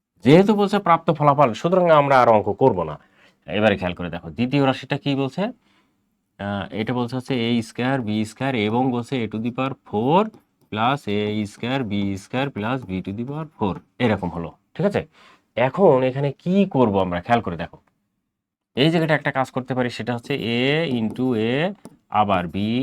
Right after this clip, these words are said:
into b, আর এবারে বি, এ স্কয়ার এইটা প্লাস টু এ বি স্কয়ার স্কয়ার প্লাস বি স্কয়ার তার হোল স্কয়ার, এটা এইভাবে লিখলাম। আচ্ছা,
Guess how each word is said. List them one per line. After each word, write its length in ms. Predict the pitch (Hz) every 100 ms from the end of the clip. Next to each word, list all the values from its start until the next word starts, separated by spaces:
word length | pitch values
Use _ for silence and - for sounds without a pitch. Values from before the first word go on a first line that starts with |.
| 127
into 240 | 107 101 131 107
b, 20 | 104 127 185 214 _ _ -
আর 100 | 92 90 92
এবারে 260 | 95 123 151
বি, 80 | 104 - 95
এ 20 | 92 95 92 -
স্কয়ার 400 | - 113 127 175 214 _ _ _ _ _ _ _ _ _ _ _ _ _ _ _ _ _ _
এইটা 420 | 92 117 120 95 104 143 _ _ _ _ _
প্লাস 320 | 117 98 95 110 - _
টু 140 | - 202 208 208 - 120 123
এ 20 | 123 127 120
বি 140 | 120 147 214 254 -
স্কয়ার 200 | - 127 120 92
স্কয়ার 220 | - - _ - _ _
প্লাস 260 | 92 120 151 - -
বি 120 | 104 135 - 107
স্কয়ার 240 | - - 170 -
তার 200 | 107 160 - -
হোল 120 | 87 82
স্কয়ার, 160 | - 78 _ 82
এটা 160 | 80 80 - _ _ _ -
এইভাবে 300 | 110 101 120 160 98
লিখলাম। 300 | - 78 78 _ _ _ _ _ _ _ _ _ _ _ _ _ 110
আচ্ছা, 200 | 104